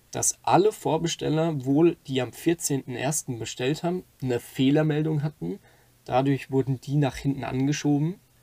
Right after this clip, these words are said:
Die Fehlermeldung wurde festgestellt und behoben, aber die Bestellungen wurden nicht mehr nach vorne reinsortiert, sondern einfach an dieser Stelle eben gelassen. Das heißt, Leute,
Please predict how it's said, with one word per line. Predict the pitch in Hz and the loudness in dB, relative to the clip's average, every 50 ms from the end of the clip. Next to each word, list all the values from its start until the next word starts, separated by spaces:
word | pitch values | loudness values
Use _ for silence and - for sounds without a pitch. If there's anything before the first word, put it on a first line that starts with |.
| _ _ _ _ _ _ - | _ _ _ _ _ _ -10
Die | 127 | -10
Fehlermeldung | - - 139 147 151 147 135 135 135 135 139 135 127 | -2 0 2 2 4 2 2 2 2 2 2 2 0
wurde | 123 123 - | -2 -6 -4
festgestellt | - - 151 - - - 170 - - - 165 170 185 185 - - _ _ _ _ _ _ _ _ _ _ _ | -2 -2 -2 -2 -2 -2 -4 -2 -2 -2 -2 -2 -4 -6 -8 -16 _ _ _ _ _ _ _ _ _ _ _
und | 131 127 127 123 - | -4 -4 -4 -2 -2
behoben, | 131 123 120 135 143 156 160 175 180 | -2 2 4 6 6 6 4 2 -2
aber | 185 - 139 139 139 127 | 0 -2 0 0 0 0
die | 127 135 135 135 - - _ _ _ - | 0 0 0 0 0 -2 _ _ _ -8
Bestellungen | 131 - - 135 135 156 151 139 | -8 -6 -2 0 2 4 4 4
wurden | 135 135 135 | 4 4 4
nicht | 139 147 147 - | 4 2 2 0
mehr | 143 131 | -2 -2
nach | 127 - | -2 -4
vorne | - - - 143 147 147 139 120 | -6 -4 0 2 4 4 4 4
reinsortiert, | - 120 151 180 170 156 127 120 - - 139 147 156 | 4 2 2 2 0 -2 -4 -6 -4 -4 -4 -2 -2
sondern | - - 127 123 120 - | -4 -4 -4 -4 -4 -4
einfach | - 113 123 127 - 156 151 - - - | -4 -4 -4 -2 -2 -4 -4 -4 -8 -8
an | - 127 123 117 | -6 -6 -4 -2
dieser | 127 139 131 151 139 131 | 0 2 4 4 2 2
Stelle | - - - 120 123 135 143 143 151 147 _ _ _ _ _ _ _ _ | 0 -4 -6 -2 0 0 0 0 -2 -4 _ _ _ _ _ _ _ _
eben | - 123 120 131 131 | -8 -6 -4 -4 -2
gelassen. | - 160 160 143 120 - - 175 - - _ _ _ _ _ _ _ _ _ | 0 2 2 2 2 0 -4 -6 -12 -14 _ _ _ _ _ _ _ _ _
Das | - 120 110 - - | -16 -12 -10 -8 -4
heißt, | - 107 123 165 - - - - | -4 -2 -2 -2 -2 -4 -4 -2
Leute, | 131 127 131 156 175 - 185 185 - 190 | 2 4 4 4 2 2 0 -2 -2 -4